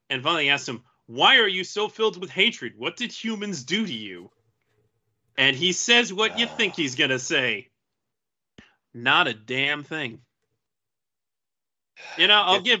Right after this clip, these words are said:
Speaker 1: Arlong this much credit. He legitimately hated humans.
Speaker 2: He had reason to.
Speaker 1: Not reason to then go about s-, enslaving
Speaker 2: Yeah.
Speaker 1: people.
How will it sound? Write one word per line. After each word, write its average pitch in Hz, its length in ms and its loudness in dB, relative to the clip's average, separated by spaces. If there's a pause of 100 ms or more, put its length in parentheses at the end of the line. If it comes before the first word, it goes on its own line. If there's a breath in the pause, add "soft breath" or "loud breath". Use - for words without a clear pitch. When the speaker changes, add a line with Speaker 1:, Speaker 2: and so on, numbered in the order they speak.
(100)
Speaker 1:
Arlong 185 480 2
this 180 200 -8
much 139 240 -14
credit. 131 340 -8
He 180 160 -10
legitimately 143 880 -4
hated 135 300 0
humans. 113 500 -12 (960 loud breath)
Speaker 2:
He 139 200 -2
had 190 380 4
reason 160 460 -10
to. 98 380 -12 (1400)
Speaker 1:
Not 220 280 6
reason 170 380 -6
to 135 520 -8
then 156 280 0
go 147 200 -4
about 131 400 0 (560 loud breath)
s-, - 200 -16
enslaving 190 640 4
Speaker 2:
Yeah. 349 120 8
Speaker 1:
people. 226 440 -2